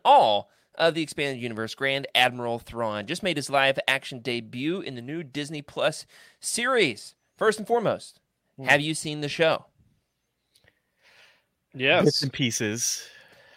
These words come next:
Speaker 1: So you're not all caught up, Freddie?
Speaker 3: I'm not all caught up. But
Speaker 1: Have you
Speaker 3: I will
Speaker 1: seen
Speaker 3: say
Speaker 1: Thrawn?
Speaker 3: one thing. I don't even know which is the right Thrawn anymore because
Speaker 2: <laughs> Hmm.
Speaker 3: I've got canon Thrawn,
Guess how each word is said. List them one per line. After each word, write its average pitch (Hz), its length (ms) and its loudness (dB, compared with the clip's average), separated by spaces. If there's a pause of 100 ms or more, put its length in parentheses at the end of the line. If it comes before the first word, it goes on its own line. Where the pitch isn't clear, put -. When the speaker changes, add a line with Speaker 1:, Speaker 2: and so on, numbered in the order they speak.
Speaker 1:
So - 140 -12
you're 123 140 -6
not 143 220 4
all 139 100 4
caught 139 240 6
up, 127 140 2
Freddie? 98 240 -12 (800)
Speaker 3:
I'm 110 200 0
not 120 200 2
all 107 120 4
caught 98 260 -2
up. 82 220 -4 (480)
But 139 220 8
Speaker 1:
Have 123 120 0
you 127 200 -6
Speaker 3:
I 110 60 2
will 113 140 0
Speaker 1:
seen 139 60 -4
Speaker 3:
say 135 120 -2
Speaker 1:
Thrawn? 160 260 4
Speaker 3:
one - 80 -12
thing. 85 220 -14 (840)
I 147 280 6
don't 143 320 2
even 131 400 -4
know 113 720 -2
which 107 600 -4 (200)
is 113 180 -2
the 110 100 0
right 107 260 -2
Thrawn 101 540 -2
anymore 90 560 -6 (340)
because - 520 2
Speaker 2:
<laughs> 554 60 6 (340)
Hmm. 131 200 -6
Speaker 3:
I've 104 180 2
got 101 300 6 (380)
canon 135 440 4
Thrawn, 180 460 0